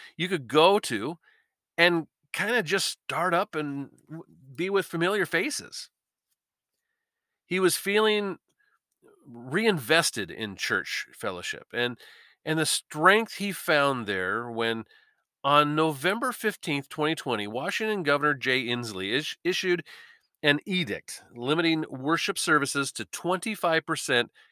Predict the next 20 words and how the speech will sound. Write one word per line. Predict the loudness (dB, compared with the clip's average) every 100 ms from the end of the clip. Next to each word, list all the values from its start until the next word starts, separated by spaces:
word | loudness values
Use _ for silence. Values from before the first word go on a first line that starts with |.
| -12
capacity | -12 2 4 4 0 -4 -4
and | -6
declaring | _ 2 4 6 2 -4 _ _ _ _ -4
that | -2
churchgoers | 2 0 0 0 0 2 -2 -6 -12 _ _ _
would | -10 -6
not | 4 6 6 4
be | -4 -6
permitted | -4 -4 0 0 0 -4 -12
to | -10
sing. | -8 -4 -4 -4 -10 _ _ _ _ _ _ _ _ _ _ _
Yep, | -6 -6 _ -18
not | -10 0 0 0
be | -4
permitted | -8 -6 -6 -6
to | -10
sing. | -12 -14 -18 _ _ _ _ _ _ _ _ _ _ _ -2
Kimball | 0 4 2
joined | 4 4 4 2 0
millions | 2 2 0 -6 -12 -14